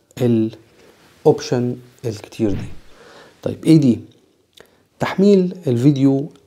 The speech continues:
او ال ام بي ثري. لو انت حابب تحمل الفيديو، فيديو زي ما هو بيديك كذا كواليتي تقدر تحمل منهم. اغنية وعجبتك وعايز تحملها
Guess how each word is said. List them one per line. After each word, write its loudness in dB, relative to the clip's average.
او 2
ال -4
ام 4
بي -2
ثري. -8
لو 6
انت 4
حابب -2
تحمل -4
الفيديو، -2
فيديو 2
زي 0
ما 0
هو 2
بيديك -2
كذا 2
كواليتي 4
تقدر -2
تحمل -2
منهم. -6
اغنية -6
وعجبتك -4
وعايز -4
تحملها -4